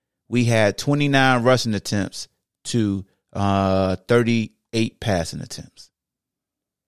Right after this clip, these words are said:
They averaged twelve point six yards per completion. We averaged seven point three yards per completion.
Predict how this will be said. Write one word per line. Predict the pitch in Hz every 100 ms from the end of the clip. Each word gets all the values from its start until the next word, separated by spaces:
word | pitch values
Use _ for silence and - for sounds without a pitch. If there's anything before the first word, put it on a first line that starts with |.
| _ _ _ _ -
They | 117
averaged | 120 135 120 -
twelve | 135 139 -
point | 135 123
six | 135 110
yards | 123 123 120
per | - 127
completion. | 107 104 139 165 - 160 156 _ _ _ _ _ _ _ -
We | 127 139
averaged | 123 123 117 117 - - _ _ _ -
seven | - 131 120 117
point | - 120 110
three | 120 117
yards | 104 95 87 -
per | - 92
completion. | 85 - - - -